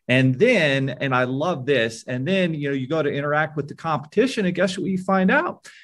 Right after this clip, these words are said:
Just someone that you're already probably, you're buying their barbecue sauce, and then they, you find out, wow, they don't even care about their customer. This is how they treat them. And now you've got, uh, you've got kind of, uh,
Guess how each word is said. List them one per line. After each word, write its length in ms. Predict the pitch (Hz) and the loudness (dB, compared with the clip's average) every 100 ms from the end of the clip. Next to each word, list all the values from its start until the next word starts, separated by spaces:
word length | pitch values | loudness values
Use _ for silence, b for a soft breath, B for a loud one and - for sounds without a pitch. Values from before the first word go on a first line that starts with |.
| B | B
Just 160 | - - | -2 0
someone 300 | 175 185 165 | 2 2 2
that 140 | 139 | 0
you're 200 | 139 170 | 0 0
already 300 | 170 160 143 | 0 -2 -4
probably, 320 | 135 180 151 | -4 -4 -2
you're 140 | 127 117 | -2 -2
buying 340 | 113 170 269 | -2 -2 -2
their 80 | 214 | -2
barbecue 420 | 135 120 - 117 | 0 -2 -2 -10
sauce, 400 | - 123 123 139 - | -6 -2 -2 -2 0
and 120 | 147 | 2
then 200 | 160 143 | 2 0
they, 180 | 190 170 | 0 0
you 160 | 156 | -2
find 300 | 147 185 175 | -2 0 0
out, 80 | 156 | 0
wow, 260 | 208 285 - | 0 -4 0
they 120 | 226 | 0
don't 160 | 247 190 | 2 0
even 200 | 202 226 | -2 -6
care 300 | - 311 392 | -4 -4 -2
about 280 | 156 107 127 | 0 0 -2
their 100 | 104 | -6
customer. 440 | 131 117 - 113 | -2 -2 -2 -2
This 200 | 214 220 | -2 -2
is 100 | 185 | -4
how 140 | 165 | 0
they 160 | 135 131 | 2 0
treat 320 | 131 143 131 | 2 -2 0
them. 260 | 143 135 131 b b b - | -2 -2 -4 b b b -4
And 200 | 117 117 | 0 4
now 220 | 139 143 | 6 6
you've 240 | 147 147 | 4 0
got, 380 | 151 143 139 139 | 0 0 0 0
uh, 400 | 147 139 135 135 - _ _ - | 2 2 2 -2 -10 _ _ -6
you've 180 | 127 120 | -4 2
got 260 | 131 131 | 2 2
kind 280 | 151 139 135 | -2 -4 -4
of, 180 | 123 123 | -4 0
uh, 560 | 127 120 117 110 104 | 2 2 2 0 -2